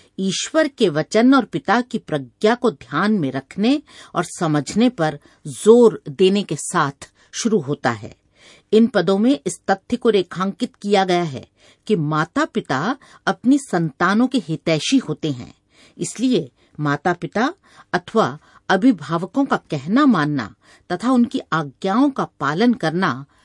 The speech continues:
संतानों के हित में होता है। उनकी आज्ञाओं का पालन किया जाए और उनके अनुभवों से अपनी समझ को विकसित किया जाए।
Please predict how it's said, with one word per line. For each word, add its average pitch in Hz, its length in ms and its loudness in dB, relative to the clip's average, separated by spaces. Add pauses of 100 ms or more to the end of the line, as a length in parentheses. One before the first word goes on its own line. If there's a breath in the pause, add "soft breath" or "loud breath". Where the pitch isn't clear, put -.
(200)
संतानों 175 640 -4
के 208 200 -8
हित - 300 -6
में 156 140 -6
होता 135 320 -6
है। 123 200 -10 (720 soft breath)
उनकी 196 320 0
आज्ञाओं 170 480 0
का 220 120 -4
पालन 226 440 2
किया 208 300 2
जाए 120 280 -6 (520 soft breath)
और 190 300 -2 (640)
उनके 233 520 2 (120)
अनुभवों 175 480 2
से 120 280 -4 (320)
अपनी 185 360 -2
समझ 180 460 -2
को 143 300 -10 (300)
विकसित 170 540 -6
किया 156 280 -4
जाए। - 300 -12